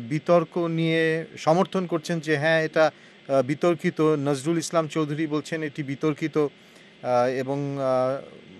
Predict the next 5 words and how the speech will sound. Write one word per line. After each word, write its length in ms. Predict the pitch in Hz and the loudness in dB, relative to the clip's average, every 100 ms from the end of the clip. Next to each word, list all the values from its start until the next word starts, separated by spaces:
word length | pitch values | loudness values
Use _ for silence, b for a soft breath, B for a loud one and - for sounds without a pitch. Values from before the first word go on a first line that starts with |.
| 87 127 | -14 -4
মোদির 480 | 135 147 180 160 165 - | 0 2 2 0 -4 2
কড়া 240 | 151 160 | 6 6
সমালোচনা 640 | 156 160 156 156 160 160 147 | 6 0 0 0 0 -4 -4
করছেন 440 | 139 - 147 139 b b b - | -6 -6 -6 -6 b b b -4
অনেকে। 440 | 131 131 135 123 | -2 -2 -4 -6